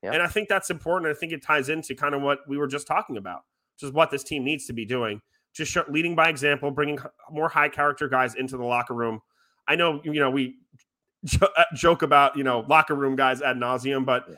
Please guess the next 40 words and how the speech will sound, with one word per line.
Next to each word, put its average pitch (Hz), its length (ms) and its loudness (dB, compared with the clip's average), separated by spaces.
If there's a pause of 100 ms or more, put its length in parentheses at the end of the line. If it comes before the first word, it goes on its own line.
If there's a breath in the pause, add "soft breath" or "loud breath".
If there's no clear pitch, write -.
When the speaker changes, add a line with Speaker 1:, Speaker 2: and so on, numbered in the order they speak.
(160)
Speaker 2:
to 202 100 0
some 214 180 0
degree 160 340 2
it 139 80 0
has 143 200 0
to 143 80 -8
be 131 100 -2
important, 120 460 -4
especially 160 340 -6
when 147 160 -2
you 143 80 -4
have, 131 260 0
you 131 60 -2
know, 117 240 -2 (460)
rookies 175 280 -4
coming 151 260 0
in, 127 380 -2
and 151 100 -2
we 156 80 -2
have 165 140 0
two 196 440 -2 (140)
high 170 320 4
drafted 143 420 0
rookies 123 440 -4
who, 135 100 -8
you 123 140 -2
know, 110 260 -2 (300)
need 151 160 -4
to 156 80 -6
be 165 80 -4
motivated, 147 480 -2 (240)
I, 113 60 -2
I, 107 60 -4 (260)
you 131 140 -2
would 113 120 -2
imagine, 107 380 -4 (120)
or 151 120 2
at - 20 2
Speaker 1:
And 165 80 0
Speaker 2:
least 202 200 -4